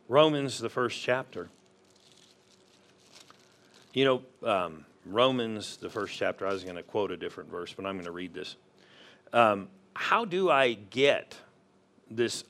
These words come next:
operating? Understand this. What have we been doing this whole time? We have been hearing knowledge. What is inherent in God's knowledge? <clears throat> What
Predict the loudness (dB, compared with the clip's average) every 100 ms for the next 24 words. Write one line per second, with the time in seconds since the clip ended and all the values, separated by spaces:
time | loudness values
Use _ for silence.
0 | _ 6 6 4 0 0 -2 -8 -18 _
1 | _ _ _ _ -20 -20 _ _ 2 4
2 | 4 2 2 2 0 -2 -4 4 4 6
3 | 2 0 0 -2 0 -2 0 -2 -2 -6
4 | -8 -4 -4 -4 -2 -4 -4 -8 _ _
5 | -6 -2 0 0 -2 -2 -6 -10 -6 -2
6 | -2 -4 -8 -6 2 2 2 -4 -12 -16
7 | -18 _ _ _ _ _ _ _ _ _
8 | _ -20 -20 _ _ _ _ _ 0 6
9 | 6 6 0 0 -2 -2 -4 -4 2 4
10 | 2 0 -10 -8 -4 -4 2 4 4 2
11 | -2 0 2 2 -2 -8 -14 -14 _ _
12 | _ _ _ -8 -8 -8 -14 _ _ _
13 | _ _ _ _ 2 6 6 2